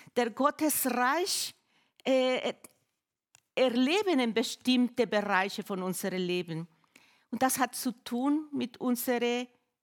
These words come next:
Gedankenstruktur, wie wir sehen, wie wir alles, äh, hören oder wahrnehmen. Aber das ist, wenn Jesus sagt, „Ich bin bei euch“ und ihr seid, der Heilige Geist ist es in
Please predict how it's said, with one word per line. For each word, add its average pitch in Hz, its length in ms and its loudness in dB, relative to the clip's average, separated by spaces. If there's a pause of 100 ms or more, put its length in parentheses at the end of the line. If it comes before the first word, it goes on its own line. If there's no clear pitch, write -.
(340)
Gedankenstruktur, 185 1500 -2 (220)
wie 226 260 0
wir 240 400 2 (400)
sehen, 262 640 -2
wie 220 160 -4
wir 226 300 0 (540)
alles, 226 460 0
äh, 214 680 0 (160)
hören 254 380 2
oder 214 240 2
wahrnehmen. 214 840 0 (680)
Aber 220 180 0
das 240 320 -4
ist, - 300 -4 (100)
wenn 226 460 0
Jesus 277 480 -2
sagt, 262 480 -2
„Ich 277 280 -2
bin 254 240 2
bei 220 320 0
euch“ 240 480 -2 (380)
und 262 400 2 (1300)
ihr 269 280 2
seid, 285 400 0
der 247 160 0
Heilige 269 460 0
Geist 254 300 0
ist 262 160 0
es 233 140 0
in 214 140 0